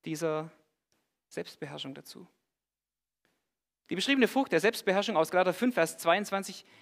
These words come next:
findet an zwei Stellen noch weitere Verwendungen. Eine möchte ich noch herausnehmen.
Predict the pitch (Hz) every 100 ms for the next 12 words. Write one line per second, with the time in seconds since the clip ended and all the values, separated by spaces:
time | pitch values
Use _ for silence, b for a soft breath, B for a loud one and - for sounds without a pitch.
0 | b b _ _ - 226 220 - 160 156
1 | - 160 185 220 - 190 190 190 - 180
2 | 170 175 180 160 156 156 156 139 139 175
3 | 196 180 175 175 160 143 160 196 160 180